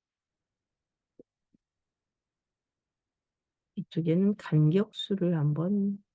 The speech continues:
놔보죠. 간격수. 음. 얘는 나무수.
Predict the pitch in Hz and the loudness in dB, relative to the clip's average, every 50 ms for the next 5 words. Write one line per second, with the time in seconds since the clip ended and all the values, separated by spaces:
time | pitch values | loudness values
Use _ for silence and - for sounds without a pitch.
0 | _ _ 160 151 151 143 - 160 143 - - - _ _ _ - - - 165 156 | _ _ -10 -8 -8 -10 -12 -14 -14 -16 -20 -20 _ _ _ -20 -10 -4 -4 -2
1 | 156 156 156 160 - - - - - - 156 151 147 156 170 196 254 262 _ _ | -2 -2 -4 -8 -8 -14 -16 -16 -10 -6 -4 -4 -2 -2 -4 -6 -6 -10 _ _
2 | _ - 156 147 143 147 151 _ _ _ _ _ _ _ _ _ _ _ _ _ | _ -6 -6 -6 -6 -8 -14 _ _ _ _ _ _ _ _ _ _ _ _ _
3 | _ _ - 156 180 196 208 214 240 196 165 151 147 151 147 156 180 190 196 196 | _ _ -10 -6 -2 -2 -2 -2 -4 -4 -4 -4 -4 -4 -4 -2 0 0 0 0
4 | 196 - - 180 170 160 160 165 175 185 202 226 254 | -2 -4 -6 -6 -4 -4 -4 -4 -4 -4 -4 -4 -6